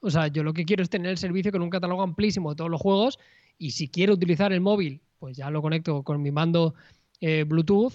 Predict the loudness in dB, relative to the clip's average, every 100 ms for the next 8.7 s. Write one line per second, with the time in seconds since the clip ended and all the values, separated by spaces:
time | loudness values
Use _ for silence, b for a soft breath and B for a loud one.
0 | -6 -8 -8 -6 -6 -2 -2 2 4 4
1 | 4 2 2 0 0 b b -8 -6 -2
2 | -2 4 4 4 2 0 0 -4 -8 -6
3 | -6 -4 -4 -4 -4 -4 -4 -4 -4 -4
4 | 0 0 0 0 0 0 -6 -14 b b
5 | -2 0 2 2 4 6 6 4 2 -2
6 | -4 -4 -2 -2 0 2 4 4 2 0
7 | 0 -2 -6 -8 -8 -4 -2 -2 -4 -6
8 | -6 -4 -2 0 0 -2